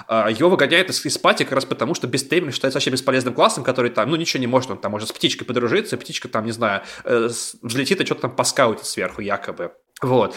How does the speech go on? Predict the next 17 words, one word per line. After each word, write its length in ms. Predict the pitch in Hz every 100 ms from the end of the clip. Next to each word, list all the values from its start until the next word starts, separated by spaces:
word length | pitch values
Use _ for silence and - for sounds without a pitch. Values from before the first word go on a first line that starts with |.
| -
Но 100 | 151
же 60 | 160
главный 180 | 170 143
герой, 200 | 143 147
разумеется, 420 | 127 143 131 113
он 40 |
же 60 | 117
главный 200 | 135 127
герой, 260 | 127 127 117
ну, 240 | 104 -
н-, 200 | 135 139
не 240 | 156 147 117
исэкая, 580 | - 127 143 220 147 101
ну, 120 | 107
почти 320 | 117 - 80
исэкая, 360 | - - 82 87
да? 240 | 190